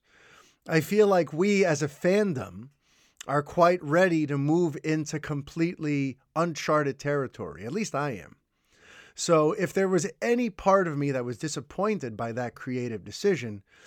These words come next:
it was just that, once again, here is something that felt like it could be new and different,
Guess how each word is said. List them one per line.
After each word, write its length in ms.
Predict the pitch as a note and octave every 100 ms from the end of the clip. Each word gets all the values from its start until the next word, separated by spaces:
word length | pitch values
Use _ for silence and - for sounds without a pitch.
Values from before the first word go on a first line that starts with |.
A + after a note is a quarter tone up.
| - - _
it 100 | D#3
was 220 | D3+ D3
just 220 | E3 D#3
that, 160 | D3+ D3+
once 360 | B2 E3 F#3
again, 440 | F3+ D#3 G3 F#3 E3+
here 360 | C#3+ E3+ F3+
is 140 | F#3 F3+
something 640 | - E3+ D3+ D#3+ D#3 D3+ C#3+ _ _ -
that 180 | D3 C#3
felt 420 | - F3+ F3 - -
like 200 | D3 C#3+
it 140 | D3
could 240 | - F3+ D#3+
be 120 | D#3+
new 340 | D3 E3 E3+
and 140 | C#3+ B2+
different, 440 | G#3 - D3 C#3+